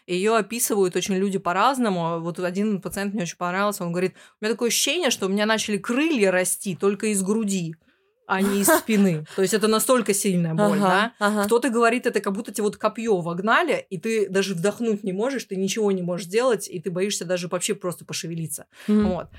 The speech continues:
Speaker 1: Э, и в этом случае это даже хорошо, потому что тогда, ну, человек как бы не будь идиотом, он всё-таки вызовет скорую, или кто-то, находящийся рядом с ним, вызовет эту скорую, и тогда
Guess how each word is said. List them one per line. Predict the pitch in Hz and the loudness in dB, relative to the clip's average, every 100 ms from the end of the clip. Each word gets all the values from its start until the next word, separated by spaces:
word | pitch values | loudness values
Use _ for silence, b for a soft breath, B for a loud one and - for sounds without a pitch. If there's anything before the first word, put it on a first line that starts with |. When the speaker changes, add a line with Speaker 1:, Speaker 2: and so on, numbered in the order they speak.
| B B B - | B B B -4
Speaker 1:
Э, | 202 196 196 | 2 4 4
и | 214 | 2
в | 220 | 2
этом | 359 440 | 2 2
случае | 392 403 | 2 2
это | - | 2
даже | 285 302 | 0 -2
хорошо, | 294 294 302 - 403 | 2 4 4 2 2
потому | 226 233 247 | 2 0 0
что | 262 247 | 0 0
тогда, | 247 285 | 2 2
ну, | 277 | 2
человек | 262 262 247 | 0 2 0
как | 247 208 | 0 -2
бы | 220 | 0
не | 233 | 0
будь | 247 220 | -2 -4
идиотом, | 196 240 330 349 208 | -4 -2 0 2 2
он | 214 | 2
всё-таки | 220 285 240 | 0 -2 -2
вызовет | 220 247 247 214 185 | 0 0 2 0 0
скорую, | - 254 311 311 208 | -2 0 2 2 2
или | 208 | 2
кто-то, | - 247 220 | 2 0 2
находящийся | 208 226 214 240 220 - | 0 0 2 2 2 0
рядом | 208 214 202 | 2 2 0
с | - | 0
ним, | 240 220 | 2 2
вызовет | 196 180 185 180 | 2 0 -2 -6
эту | - | -6
скорую, | 190 - 262 349 226 | -6 0 2 2 0
и | - 208 | -2 -4
тогда | 190 165 165 202 294 262 | -2 -4 -2 0 2 2